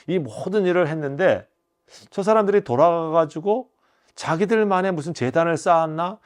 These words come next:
그것도 조그마게 한 것도 아니라 큰 제단처럼 누구나 알 수 있게 이게 무슨 일인가? 그들이 우리한테 했었던 것이 무엇이었나?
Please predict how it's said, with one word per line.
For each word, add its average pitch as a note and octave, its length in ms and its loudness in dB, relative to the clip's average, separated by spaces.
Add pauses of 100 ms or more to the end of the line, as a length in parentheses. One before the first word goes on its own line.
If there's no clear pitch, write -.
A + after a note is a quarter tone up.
(200)
그것도 G#3 600 4
조그마게 G3 500 2
한 F3+ 120 0
것도 F3 200 0
아니라 E3+ 180 0
큰 - 580 -2
제단처럼 D3+ 560 2
누구나 G3+ 360 0
알 B2+ 120 2
수 D#3 160 -6
있게 F#3 340 -6 (580)
이게 F3 180 -2
무슨 C3+ 260 -2
일인가? G#2 560 -4 (480)
그들이 C#3+ 520 0 (340)
우리한테 B2 640 2
했었던 B2 580 -8
것이 G#2 520 -8
무엇이었나? F#2+ 800 -6